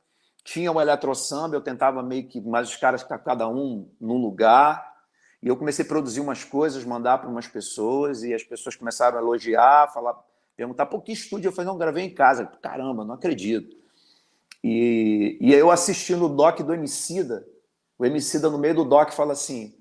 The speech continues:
"Tem uma parada que eu chamo de neo samba." Aí eu, "Cara, é isso que eu tô fazendo." E aí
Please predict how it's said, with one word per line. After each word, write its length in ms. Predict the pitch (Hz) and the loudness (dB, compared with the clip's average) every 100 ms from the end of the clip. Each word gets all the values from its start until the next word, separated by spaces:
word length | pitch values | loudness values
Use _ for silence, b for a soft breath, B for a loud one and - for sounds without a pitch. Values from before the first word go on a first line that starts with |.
| - | -8
"Tem 100 | 208 | -6
uma 120 | 208 | -4
parada 360 | - 127 147 160 | 2 4 4 2
que 80 | |
eu 40 | 123 | -6
chamo 240 | - 156 | -10 -10
de 100 | 131 | -8
neo 380 | 123 123 151 165 | -6 -2 -2 0
samba." 580 | - - 113 107 87 - _ _ _ _ _ - | 0 -2 -4 -10 -14 -20 _ _ _ _ _ -10
Aí 200 | 120 131 | -6 -4
eu, 160 | 117 - _ | -6 -10 _
"Cara, 240 | - - | -12 -4
é 40 | 113 | -2
isso 240 | 123 147 | 0 0
que 60 | 151 | -4
eu 60 | |
tô 80 | - | -4
fazendo." 500 | - 143 104 95 90 - _ _ _ _ _ _ _ - | -2 -2 -2 -10 -16 -20 _ _ _ _ _ _ _ -2
E 140 | 110 | 2
aí 800 | 113 113 113 120 127 131 139 - | 4 4 2 2 2 2 2 -2